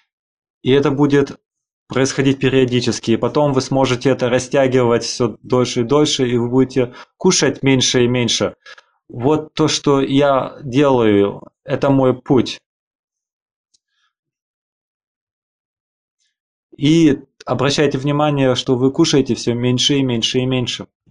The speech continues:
Может быть, вначале вы просто обратите внимание, что вместо того, чтобы кушать три раза в день, вы кушаете один раз в день. Или просто несколько фруктов в день. И наблюдайте, как оно становится все больше и больше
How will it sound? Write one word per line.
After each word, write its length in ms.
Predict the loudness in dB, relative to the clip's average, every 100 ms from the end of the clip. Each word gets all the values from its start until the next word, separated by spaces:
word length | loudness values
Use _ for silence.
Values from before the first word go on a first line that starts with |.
| _ _ _ _ _ _ _ -2
Может 220 | 0 0
быть, 120 | 2
вначале 420 | 0 2 2 4
вы 160 | 2 2
просто 300 | 0 0 -2
обратите 420 | 0 -2 0 0
внимание, 480 | 0 0 0 0 -2
что 240 | -2 -4
вместо 280 | -4 -6 -4
того, 180 | -4 -2
чтобы 220 | -2 -4
кушать 300 | -4 -2 -2
три 200 | 0 0
раза 280 | 2 0 0
в 60 |
день, 220 | 0 0 2
вы 160 | 0
кушаете 540 | 2 0 2 2 2 0
один 260 | 2 2
раз 280 | 2 0 -4
в 80 | -2
день. 260 | -2 -2 -10 _ _ _ _ _ _
Или 280 | 0 2 2
просто 340 | 2 -2 0
несколько 440 | 0 0 0 -2 -4
фруктов 560 | -2 -2 -2 -4 -6
в 120 | -8 0
день. 320 | 0 0 -8 _ _ _ _ _ _
И 100 | 0
наблюдайте, 580 | 0 2 2 2 0 0
как 220 | -2 0
оно 160 | 0 -2
становится 520 | -2 -2 0 0 -4
все 180 | -4 -2
больше 380 | 0 0 2 0
и 40 |
больше 720 | 2 0 0 -2 -2 -2 -8